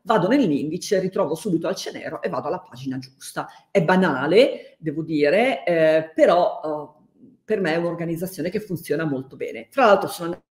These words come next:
andata a vedere nel sito Creography e ho visto che ci sono ancora in vendita i notebook, ehm, Great Meetings Notebook in edizione dedicata a Freelance Camp, sono anche in offerta, per cui se li volete sperimentare vi, vi lascio lì il link.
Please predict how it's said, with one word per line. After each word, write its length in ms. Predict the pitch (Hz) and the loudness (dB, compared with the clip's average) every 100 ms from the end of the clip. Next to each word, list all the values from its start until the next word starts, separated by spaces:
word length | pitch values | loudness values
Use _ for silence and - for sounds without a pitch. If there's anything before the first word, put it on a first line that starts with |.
| _ | _
andata 180 | - 208 | -6 -2
a 20 | |
vedere 260 | 196 170 170 | 0 2 2
nel 140 | 143 | 0
sito 280 | 147 - 175 | -4 -6 -8
Creography 760 | 143 175 156 139 147 160 240 302 - - - | -4 0 2 2 0 0 0 -2 -6 -20 6
e 80 | 262 | 8
ho 60 | |
visto 320 | 277 220 - - | 8 4 0 0
che 120 | 220 | 0
ci 140 | - | -2
sono 240 | 180 269 233 | -2 0 0
ancora 340 | 185 208 185 | 2 4 4
in 140 | 165 | 4
vendita 600 | 160 170 175 143 - 143 - | 0 0 -2 -4 -6 -6 -4
i 80 | |
notebook, 720 | 160 165 165 156 151 - 160 156 - - _ | -4 -4 -6 -8 -8 -6 -4 -4 -8 -20 _
ehm, 480 | 151 135 135 135 120 | -4 -4 -4 -8 -12
Great 320 | 143 147 185 180 | -8 0 2 4
Meetings 380 | 175 175 165 - | 2 2 0 -2
Notebook 520 | 170 170 170 165 - | -4 -2 0 0 0
in 140 | 196 180 | 2 2
edizione 440 | 165 180 - 190 | 0 -2 -2 0
dedicata 400 | 160 160 180 170 | 0 -2 -4 -6
a 40 | |
Freelance 380 | 156 156 160 160 | -6 -4 -2 -2
Camp, 240 | - 160 - | 0 0 0
sono 260 | - 190 | -4 0
anche 260 | 233 196 233 | 2 2 0
in 60 | |
offerta, 560 | 320 - - - - - - - | -2 -2 -4 -4 -6 -12 -12 -16
per 120 | - | -10
cui 120 | - 185 | -2 0
se 160 | - | 0
li 100 | 156 | 0
volete 280 | 170 220 - | 4 4 2
sperimentare 920 | 156 - 220 277 220 - - - 147 143 - _ - | -2 -4 -2 -2 -6 -8 -10 -6 -6 -6 -14 _ -6
vi, 200 | 170 175 | -4 -2
vi 120 | 175 | 2
lascio 340 | 147 127 - | 2 0 -2
lì 160 | 151 139 | 0 0
il 120 | 131 | -2
link. 520 | - - - 170 160 | -6 -14 -10 -6 -6